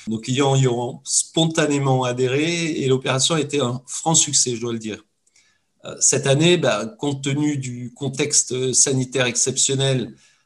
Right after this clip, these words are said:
à l'approche des fêtes, je crois que chacun peut penser à une action chez lui.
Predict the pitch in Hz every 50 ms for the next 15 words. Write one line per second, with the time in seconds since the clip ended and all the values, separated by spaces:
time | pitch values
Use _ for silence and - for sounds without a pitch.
0 | _ _ _ _ - - 117 120 - - 147 139 127 117 127 123 120 - - 180
1 | 165 180 - - - - - - - - - 185 180 - 160 147 131 131 - -
2 | 175 170 - - 151 147 160 175 170 - _ _ _ _ _ _ _ _ - 143
3 | 143 135 135 123 131 127 - - 160 165 165 170 - - - 123 131 127 131 127
4 | 131 - - 151 151 135 - - 123 107 98 95 - -